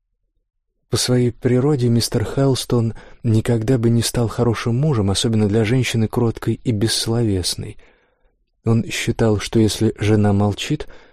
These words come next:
то ее все устраивает. Если она не жалуется на одиночество, каким бы продолжительным оно ни было, значит, ей оно не в тягость.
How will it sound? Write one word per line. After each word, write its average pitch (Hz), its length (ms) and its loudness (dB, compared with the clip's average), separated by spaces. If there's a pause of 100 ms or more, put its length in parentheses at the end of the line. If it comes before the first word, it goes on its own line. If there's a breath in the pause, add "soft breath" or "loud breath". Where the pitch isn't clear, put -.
(160 loud breath)
то 117 120 4
ее 110 220 6
все - 260 -2
устраивает. 92 1000 -6 (760 soft breath)
Если - 300 0
она 101 200 2
не 98 160 2
жалуется 95 540 -2
на 98 120 0
одиночество, 98 720 -2
каким 135 320 -6
бы 117 60 -4
продолжительным 113 720 -2
оно 110 200 0
ни 113 160 2
было, 104 260 0
значит, 117 380 -4
ей 143 260 -2
оно 117 340 0 (460 loud breath)
не 117 220 2
в - 140 -10
тягость. - 840 -8